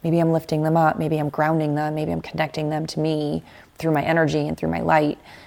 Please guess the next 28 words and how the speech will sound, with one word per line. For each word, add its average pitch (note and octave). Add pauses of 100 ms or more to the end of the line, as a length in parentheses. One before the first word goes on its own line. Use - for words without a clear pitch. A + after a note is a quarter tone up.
(160)
In F3
the E3
third E3+
part, D#3+
you E3+
are E3
thinking E3+
about D#3+
what -
success -
looks F#2
like F#2+
for -
you E2
today. F2+
And F2+
that's -
kind E3+
of D#3
where D#3+
I D#3+
find E3
my, -
like, -
maxim D#3+
for -
the -
day, -